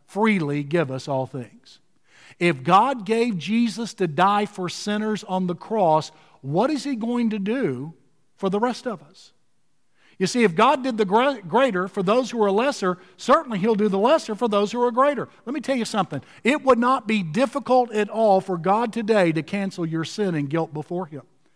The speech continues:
I know your heart's broken and you're ashamed and embarrassed by what you've done. You're tired of failing. And God says to you today, "You trust my son and his resurrection.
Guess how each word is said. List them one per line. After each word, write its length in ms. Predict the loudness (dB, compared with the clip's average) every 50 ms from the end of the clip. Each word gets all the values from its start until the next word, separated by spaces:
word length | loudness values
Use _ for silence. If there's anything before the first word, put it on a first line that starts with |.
| _ _ _ _ -4
I 60 | -2
know 100 | 2 2
your 160 | 2 2 4 4
heart's 240 | 4 4 2 2
broken 420 | 2 2 4 4 4 2 0 -4 -4
and 140 | -2 -2 -2
you're 160 | -2 -2 -4
ashamed 440 | -4 -4 -4 -2 -2 0 0 -2 -2
and 100 | -2 -2
embarrassed 420 | -2 0 0 0 -2 -2 -6 -8
by 80 | -8 -6
what 240 | -6 -6 -6 -6
you've 140 | -10 -10 -8
done. 180 | -8 -8 -8 -10 -12 -16 -20 -10 -4
You're 160 | -2 -2 -2
tired 300 | -2 2 2 4 4 4
of 80 | 0 -2
failing. 480 | -2 -2 0 0 0 -2 -4 -8 -12 -20 _ _ _ _ _ _ _ _ -10 -8
And 140 | -6 0 2
God 240 | 2 2 2 0
says 320 | -2 0 2 2 2 2 -2
to 120 | -6 -4
you 140 | -4 -2 -2
today, 320 | -2 0 2 4 4 4
"You 220 | 2 0 -2 -4 -4
trust 340 | -4 -2 -2 -2 -2 -2 0
my 200 | 0 0 0 0
son 360 | -2 -4 -2 -2 0 0 0
and 120 | -2 -2
his 120 | -4 -4 -2
resurrection. 720 | 0 0 0 0 -2 0 0 0 0 -2 -4 -12 -18